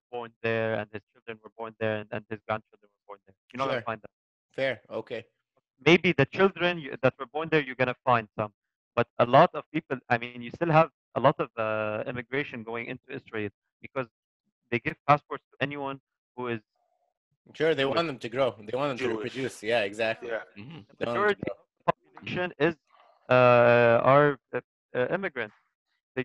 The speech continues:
Speaker 1: just, they, who are, who are originally Jewish. They just give them passports, and also they are giving the passports to people who are, who are not originally Jewish, or they're just, maybe they're married to someone who's Jewish, or, for example,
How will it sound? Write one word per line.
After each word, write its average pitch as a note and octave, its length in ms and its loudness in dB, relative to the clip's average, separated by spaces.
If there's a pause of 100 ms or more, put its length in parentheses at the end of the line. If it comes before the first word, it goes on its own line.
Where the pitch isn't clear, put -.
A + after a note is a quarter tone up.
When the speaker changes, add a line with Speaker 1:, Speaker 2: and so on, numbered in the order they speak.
Speaker 1:
just, D3+ 120 -10 (120)
they, C3 80 -6
who C3+ 260 -12
are, C3+ 380 4
who C#3 60 -6
are C3+ 180 0
originally C#3+ 400 -10
Jewish. D#3 220 -12 (480)
They A#2+ 80 -12
just - 180 -18
give D#3+ 160 -10
them F3+ 100 -18 (120)
passports, B2+ 420 2 (100)
and C#3+ 180 -2
also F#3+ 280 -10
they C3+ 240 2
are C3 160 4
giving D#3+ 280 -8
the C3+ 80 -6
passports D3+ 400 -2 (100)
to - 100 -20
people D#3+ 320 -12
who B2+ 80 -12
are, A#2 60 -14 (360)
who B2+ 80 -4
are B2+ 40 -4
not D#3 160 -4 (420)
originally C#3+ 420 -10 (180)
Jewish, D3+ 160 -10 (580)
or C3 180 -6 (140)
they're C3 240 -2
just, C#3+ 200 -6
maybe C3 300 -4
they're A#2+ 120 -2 (140)
married C#3+ 200 2
to - 200 -20
someone A#2 200 -14
who's A2 100 -20 (180)
Jewish, C3 160 -16 (360)
or, A#2 440 -4
for A#2 80 -20
example, B2 460 -4